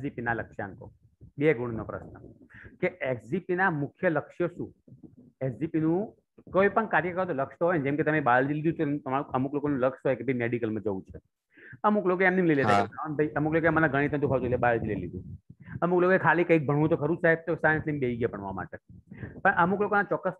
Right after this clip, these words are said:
Speaker 1: લક્ષ્ય હોય કે મારે શાના માટે science કરવું છે. તો આમ આના પણ ચોક્કસ લક્ષ્યાંકો હતા, જેમ કે નંબર એક, "માનવના ડી એન એ માં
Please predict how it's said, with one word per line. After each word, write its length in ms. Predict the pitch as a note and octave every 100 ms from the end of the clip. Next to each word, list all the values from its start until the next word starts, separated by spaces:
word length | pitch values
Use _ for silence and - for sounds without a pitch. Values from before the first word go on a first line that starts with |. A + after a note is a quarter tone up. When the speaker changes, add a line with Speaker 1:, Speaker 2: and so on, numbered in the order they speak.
| C3
Speaker 1:
લક્ષ્ય 220 | D3 C#3
હોય 60 | B2+
કે 60 | B2+
મારે 180 | B2+ D3+
શાના 200 | C#3+ C#3+
માટે 120 | C#3 B2
science 240 | A#2+ A2+ -
કરવું 200 | G2 F#2 F2
છે. 60 | _ _ _ _
તો 120 | - F3+
આમ 100 | G3 D3+
આના 200 | B2 D#3+
પણ 160 | G3 F3
ચોક્કસ 320 | C#3+ F3+ -
લક્ષ્યાંકો 460 | B2+ - C#3+ A2+ F#2
હતા, 180 | D2 - _ _ - - D3
જેમ 120 | D3
કે 60 | E3
નંબર 260 | C#3+ C#3 G#2+
એક, 80 | D#2 - - - A#2+
"માનવના 440 | A#2+ C#3+ F3 F#3+ E3+
ડી 160 | D#3 D3+
એન 60 |
એ 60 | D#3
માં 120 | D3